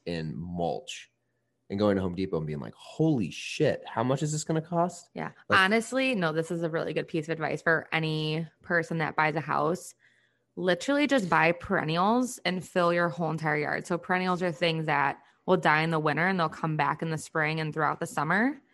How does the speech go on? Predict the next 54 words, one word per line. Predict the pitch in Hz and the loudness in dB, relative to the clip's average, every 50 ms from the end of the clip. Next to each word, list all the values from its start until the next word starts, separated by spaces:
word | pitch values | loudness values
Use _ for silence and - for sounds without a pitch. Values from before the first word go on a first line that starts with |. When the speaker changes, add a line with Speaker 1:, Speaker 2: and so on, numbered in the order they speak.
| _ _ _ _ _ _ _ _ - | _ _ _ _ _ _ _ _ 0
Speaker 2:
Um, | - 175 175 170 165 160 156 151 160 156 - _ - | 4 4 4 4 2 0 -2 -4 -8 -10 -10 _ 0
I | 180 | 2
mean, | 202 196 175 | 2 2 4
obviously | 175 175 180 175 170 - 185 170 | 4 2 2 2 0 0 0 2
you're | 165 170 | 2 2
gonna | 175 165 156 | 2 0 0
have | 160 156 165 156 | 0 0 0 2
those, | 170 165 160 156 156 151 147 - - - _ _ _ _ - | 2 2 2 0 0 -4 -8 -12 -16 -16 _ _ _ _ -2
like, | 165 160 156 151 - | 0 0 0 -2 -4
pots | - - 170 160 156 160 - - | -2 0 2 2 2 0 -2 -6
with | 165 | -6
the | - - - | -4 0 2
accent | 160 160 160 - - 170 156 - - | 2 2 0 0 -2 -4 -2 -4 -4
plants | - - 156 147 147 151 151 156 - | -8 -6 -4 -2 -2 -2 -4 -4 -4
that | - 156 | -4 -2
are | 160 165 | 0 0
only | 160 160 156 156 | -2 -2 -4 -4
gonna | 160 160 160 160 | -4 -4 -2 0
last | 156 151 147 147 147 156 156 - - - - - | 0 2 2 0 -2 -2 -6 -10 -10 -8 -6 -6
Speaker 1:
Obviously. | - 143 - - - - - - - - - - _ - | -6 -6 -10 -12 -14 -14 -16 -18 -18 -18 -20 -20 _ -4
Speaker 2:
throughout | - 180 175 - | -2 -2 0 0
the | 180 170 | -2 -2
summer | - 175 165 165 165 | 0 0 0 0 -2
and | 165 156 | -4 -4
stuff. | - - 165 165 151 - | -2 0 0 0 0 0
But | - 170 165 165 - - _ _ _ - - | 2 2 2 2 0 -4 _ _ _ -6 -4
I | |
mean, | 170 170 165 165 | -2 -2 0 0
I | - 170 | -2 -2
think | 165 175 170 170 | 0 -2 -2 0
one | 180 175 | 0 -2
of | 170 165 | -2 -2
the | |
smartest | - 175 170 165 160 - | -2 0 0 0 0 -2
things | 165 165 160 151 151 - _ _ - | -4 -4 -4 -6 -8 -12 _ _ -8
my | 160 151 156 | -6 -6 -4
mom | 151 156 165 196 220 214 | 0 2 2 4 4 4
had | 185 160 160 | 2 2 0
me | 165 160 156 | -2 -4 -2
do | 156 156 151 147 147 151 | 0 0 0 0 0 0
was | 160 151 143 143 156 160 156 - - _ _ _ _ _ _ _ _ - | 0 0 0 0 -2 -4 -6 -10 -16 _ _ _ _ _ _ _ _ 2
we | 202 185 | 4 4
just, | 190 185 - | 4 4 2
like, | 175 160 151 | 2 0 0
filled | - - - 202 180 180 180 | -2 -4 2 4 4 4 4
the | 175 | 2
whole | 151 175 170 165 | 2 0 0 0
entire | 156 160 165 156 156 | 0 2 2 2 2
yard | 156 160 156 151 156 | 2 2 2 2 2
with | 151 151 151 - | 0 -2 -4 -6
perennial | - - 143 135 143 147 151 | -2 -2 -2 -2 -2 -4 -4
and | 147 147 | -4 -4
it | 143 | -4
was | 160 - | -6 -2